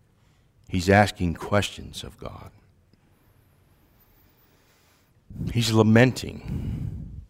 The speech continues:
I wonder if anyone in here has ever lamented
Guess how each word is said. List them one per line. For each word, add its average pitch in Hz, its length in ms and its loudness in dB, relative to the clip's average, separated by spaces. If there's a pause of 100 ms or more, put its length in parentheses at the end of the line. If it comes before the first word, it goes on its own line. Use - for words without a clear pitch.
(640)
I 98 100 -4
wonder 143 420 0
if 95 240 -4
anyone 95 460 0
in 76 200 -8
here - 800 -10 (1500)
has - 180 -8
ever 78 280 -4
lamented 78 720 -10